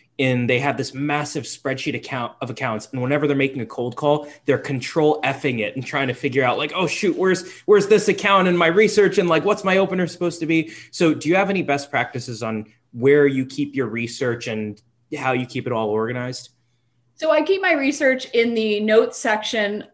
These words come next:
Speaker 2: in Sales Loft. When I'm making a cold call, I am doing a script that's along the lines of, "Hey, I'm wondering who's in charge of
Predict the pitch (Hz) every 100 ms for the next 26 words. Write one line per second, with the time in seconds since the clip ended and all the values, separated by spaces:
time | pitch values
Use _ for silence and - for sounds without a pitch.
0 | _ - 214 202 196 196 - 185 185 185
1 | 170 254 - - - _ - _ _ 202
2 | 254 240 294 330 427 415 269 - 220 226
3 | 220 254 247 233 - 208 233 247 240 233
4 | 226 220 - - 202 196 - - 226 220
5 | - 208 233 208 208 202 202 202 202 196
6 | 220 202 196 202 196 208 208 214 214 214
7 | 196 - 196 190 196 185 185 180